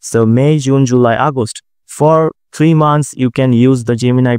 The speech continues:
Pro for free with other benefits that you have. Like I have shown in the previous video, how I get the thousand credits. So this is how I get the thousand credits for Flow.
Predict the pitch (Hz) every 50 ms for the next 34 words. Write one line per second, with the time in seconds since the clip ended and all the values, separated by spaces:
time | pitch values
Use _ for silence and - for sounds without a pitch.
0 | - _ 127 127 127 127 117 - - 113 107 - - - 139 147 156 156 - _
1 | _ 127 117 113 - - _ - 120 123 127 139 143 135 127 131 123 127 120 -
2 | 127 127 127 110 - - - 117 110 107 117 113 107 117 135 135 117 104 - _
3 | _ _ _ _ - 127 127 131 135 135 - - - 123 120 110 - - 147 147
4 | 147 143 139 131 113 110 - 139 139 143 151 160 151 139 131 147 147 151 147 147
5 | 143 143 143 - _ _ _ - - 139 156 165 160 151 135 143 139 123 123 -
6 | - 127 127 117 123 117 113 - 131 139 147 160 160 147 - - - - - 117
7 | 110 110 147 147 - - 170 156 131 - 131 139 143 143 143 - - 117 113 110
8 | 107 107 120 110 - 113 107 - 135 139 139 151 151 143 127 143 131 131 135 127
9 | - - - - 113 104 - - 139 151 151 139 104